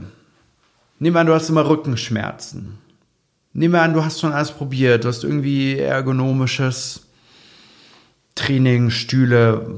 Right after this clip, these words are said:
was weiß ich gemacht, ja? So, jetzt ist, wird es immer schlimmer und du checkst gar nicht, dass diese Rückenschmerzen vielleicht damit zusammenhängen, dass du zu viel Last an deiner Arbeit hast,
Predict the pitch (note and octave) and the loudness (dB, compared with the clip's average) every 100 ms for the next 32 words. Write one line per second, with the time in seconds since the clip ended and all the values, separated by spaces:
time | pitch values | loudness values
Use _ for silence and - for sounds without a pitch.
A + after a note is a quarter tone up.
0 | - B2+ - G#2+ G#2 - G#2+ - - B2 | -2 -2 -2 -8 -8 -8 -10 -10 0 0
1 | F#3+ - - - - - - _ _ _ | 0 -6 -20 -20 -20 -20 -20 _ _ _
2 | _ _ _ _ _ _ - C3 - - | _ _ _ _ _ _ 0 0 0 -12
3 | - _ _ _ _ C#3 - D#3 - D3 | -20 _ _ _ _ -6 -4 -8 -8 -2
4 | D#3+ E3+ E3+ E3+ D#3+ - B2 F#2 B2 D#3+ | -2 0 2 2 2 0 0 0 -2 -4
5 | - - _ _ _ _ _ _ _ _ | -8 -20 _ _ _ _ _ _ _ _
6 | _ _ _ _ D3 D3 D3 - - - | _ _ _ _ 0 2 0 -6 -8 -2
7 | G#3 - - A#2+ G#2+ B2 G3 - - _ | -4 -4 0 2 4 2 0 -6 -16 _
8 | _ B2 C3+ C#3 D#3 A3 C#3 - C3 A#2+ | _ -8 -2 0 0 0 -2 0 0 0
9 | A#2+ C#3 B2+ A#2 - D#3 C3+ F#3+ A3 - | 0 -2 -2 -4 -2 0 4 2 2 2
10 | E3+ E3 C3+ C3+ G#2 G#2+ G#2+ C#3+ C#3 C3+ | 0 0 -2 0 2 0 -2 -4 -6 -6
11 | - C3+ - G3+ G3+ D3 C#3 - C3+ B2+ | -6 -10 -8 -4 2 2 2 -2 -2 0
12 | A#2+ A2+ G#2+ G2 - C#3+ - - | 2 2 0 -2 -4 -4 -6 -16